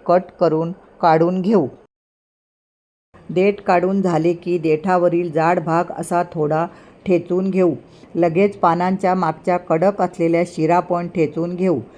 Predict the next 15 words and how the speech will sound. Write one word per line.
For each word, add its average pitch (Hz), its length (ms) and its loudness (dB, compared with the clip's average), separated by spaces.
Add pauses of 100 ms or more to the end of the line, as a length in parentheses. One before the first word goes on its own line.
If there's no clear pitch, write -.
(200)
म्हणजे 175 460 0
आपोआप 170 500 0
अळूचे 170 440 0
पान 170 340 -2 (120)
छान 170 260 -2
नरम 151 300 -2
होईल. 180 360 0 (480)
तर 202 180 6
बघा 175 340 2
इथे 165 400 2
अळूची 180 480 0
पान 170 320 -2 (120)
छान 175 180 0
नरम 170 380 0
झाल्याने 160 520 -2